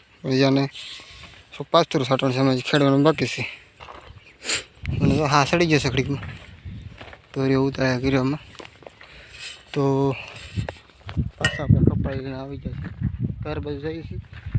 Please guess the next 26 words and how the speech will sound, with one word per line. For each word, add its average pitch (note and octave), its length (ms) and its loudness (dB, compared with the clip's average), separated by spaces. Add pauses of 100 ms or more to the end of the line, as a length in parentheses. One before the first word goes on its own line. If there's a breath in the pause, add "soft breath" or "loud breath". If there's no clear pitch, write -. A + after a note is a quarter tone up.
હવે C3 140 -8
હું C3+ 140 -6
બિયારણ C#3+ 380 -2
લઈ D3 180 0
આવું. F3 160 -2 (480)
ઘરે C3 220 -8
પાછું C3 200 -8
મૂકીએ D3+ 400 -4
તો - 40 -10 (180)
પાછું B2+ 360 -12
લઈ D3+ 160 2
આવું. F3 140 0 (680)
લઈને D3 200 0
હવે - 140 6
આપણે D3+ 200 -4 (380)
ચાલુ D3 200 -4
કરી C#3+ 140 -2
દઈએ C3 140 -4
છાંટવાનું. C3 340 -6 (1200)
પલ્લી D3 360 0
ગયો C#3 180 8
છે. - 80 2 (1700)
તમને C#3 340 2
દેખાતું C#3+ 420 2
છે. - 80 -6 (1800)
પહેરવાનો C3 380 -4